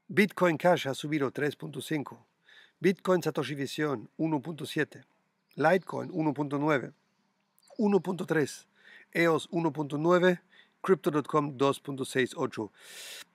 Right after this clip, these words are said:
Cardano dos cinco dos, Chainlink cuatro punto tres cuatro. Bueno, ahora, ¿quiénes son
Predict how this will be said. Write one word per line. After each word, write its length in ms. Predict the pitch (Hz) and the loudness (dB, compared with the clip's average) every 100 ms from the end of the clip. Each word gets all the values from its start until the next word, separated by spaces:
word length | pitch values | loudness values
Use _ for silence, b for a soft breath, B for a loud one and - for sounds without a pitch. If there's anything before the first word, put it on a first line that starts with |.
| _ | _
Cardano 460 | - 147 151 165 165 | 0 2 4 4 4
dos 400 | 151 156 - - _ _ _ | 2 2 0 -8 _ _ _
cinco 800 | - - 196 190 175 185 175 190 - | -12 -4 0 0 2 2 2 0 -6
dos, 680 | 131 156 160 151 - - - _ - | 0 4 6 4 -2 -12 -16 _ -8
Chainlink 600 | - 160 151 143 147 139 | 0 2 2 0 -2 0
cuatro 320 | 135 127 135 | 0 0 -2
punto 460 | 117 131 117 120 - _ _ _ _ _ _ | -6 -8 -4 -6 -6 _ _ _ _ _ _
tres 380 | - 147 139 - b b b - | 2 4 4 -2 b b b -6
cuatro. 580 | 196 214 185 - 120 - b b b b b - - _ | 8 8 8 2 -12 -14 b b b b b -4 -4 _
Bueno, 380 | 180 165 214 131 95 _ - | 2 6 6 4 -2 _ 2
ahora, 380 | 165 185 123 101 _ _ - | 4 6 4 0 _ _ -4
¿quiénes 360 | 220 247 269 | 4 6 4
son 400 | - 226 233 254 | 4 4 4 2